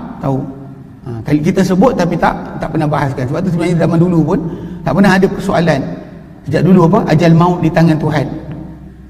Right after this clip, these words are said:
Kita sebut macam tu, selamba je. Tiba-tiba datang satu peringkat, uh, geng-geng ilmu kalam.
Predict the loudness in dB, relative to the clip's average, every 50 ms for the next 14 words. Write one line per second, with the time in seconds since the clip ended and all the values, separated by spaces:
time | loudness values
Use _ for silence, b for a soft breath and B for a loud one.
0 | -4 -2 2 2 4 4 4 4 4 4 4 4 4 2 2 2 2 2 4 4
1 | 6 6 4 4 4 2 2 0 -2 -6 -10 -12 -14 -16 -16 -18 -18 -18 -20 -14
2 | -8 -4 0 2 4 6 6 6 4 4 2 2 0 0 0 2 0 0 0 -2
3 | -4 -2 -2 -4 -2 -2 -2 -4 -4 -4 0 2 2 2 2 2 -2 -2 -4 -10
4 | -12 -14 -16 -16 -18 -18 -18 -18 -14 -12 -12 -10 -10 -10 -6 -2 -2 0 0 0
5 | 0 0 0 0 2 0 0 2 2 0 0